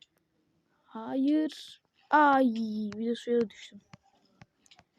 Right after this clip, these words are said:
Zombiler de geldi. Arkadaşlar, öldüm ya. Bütün eşyalarım gitti yeminle.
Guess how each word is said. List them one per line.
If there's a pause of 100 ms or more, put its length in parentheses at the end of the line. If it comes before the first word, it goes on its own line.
(640)
Zombiler
de
geldi. (120)
Arkadaşlar, (160)
öldüm
ya. (2250)
Bütün
eşyalarım
gitti
yeminle.